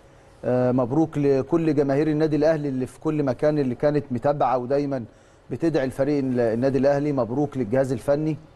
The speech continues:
مبروك لكولر، مبروك للاعيبه النادي الاهلي النهارده رغم ال-، النقص العددي الكبير عند النادي الاهلي،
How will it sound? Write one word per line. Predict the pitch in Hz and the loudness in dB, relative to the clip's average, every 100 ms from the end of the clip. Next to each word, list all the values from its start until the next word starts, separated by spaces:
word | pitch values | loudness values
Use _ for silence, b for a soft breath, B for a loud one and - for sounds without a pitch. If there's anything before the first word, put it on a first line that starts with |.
| - - - - | -20 -20 -20 -10
مبروك | 117 131 151 | -4 -2 0
لكولر، | 143 - 160 170 160 - b b b b | -2 2 2 2 0 -8 b b b b
مبروك | 131 123 170 - | -4 0 -2 0
للاعيبه | 156 143 131 170 - | 0 2 2 0 -2
النادي | 147 156 | -2 0
الاهلي | 147 160 151 | 2 2 2
النهارده | 143 135 151 143 143 | -2 0 0 2 2
رغم | 160 151 143 | 2 0 -6
ال-، | 139 131 127 | -4 -6 -4
النقص | 127 143 165 - - | -4 -2 -2 -6 -6
العددي | 123 107 165 156 135 120 b b b b | -4 -2 0 0 -2 -10 b b b b
الكبير | 127 - 139 160 180 175 | -14 -6 -4 0 2 2
عند | 117 143 | 0 -2
النادي | 131 151 139 | -4 -4 0
الاهلي، | 156 156 160 | 0 0 -2